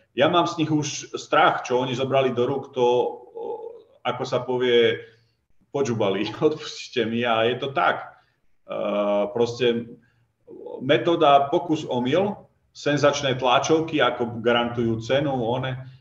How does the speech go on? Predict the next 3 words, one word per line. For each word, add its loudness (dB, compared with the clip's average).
aj 0
posledne -2
elektriky. -4